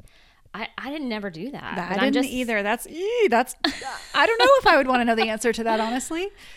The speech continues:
Speaker 1: <laughs> Just so, because certainly there's times that I enjoyed one child more than the other, that the love was the same. I loved them, but
Speaker 2: Mm-hmm.
Speaker 1: their behavior made them unenjoyable.
Speaker 2: Sometimes.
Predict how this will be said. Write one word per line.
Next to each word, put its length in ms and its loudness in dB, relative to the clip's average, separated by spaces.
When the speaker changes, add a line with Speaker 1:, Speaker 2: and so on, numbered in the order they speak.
Speaker 1:
<laughs> 400 -14
Just 320 -4
so, 380 -4
because 380 -6
certainly 400 -4
there's 260 -4
times 560 -10
that 220 -8
I 120 -4
enjoyed 500 -6
one 180 -10
child 300 -10
more 160 -10
than 140 -12
the 120 -8
other, 440 -8
that 160 -8
the 100 -2
love 260 -2
was 320 -8
the 220 -8
same. 500 -10
I 120 -8
loved 460 -4
them, 360 -8
but 140 0
Speaker 2:
Mm-hmm. 80 0
Speaker 1:
their 120 0
behavior 520 -8
made 180 -8
them 160 -12
unenjoyable. 880 -10
Speaker 2:
Sometimes. 720 -8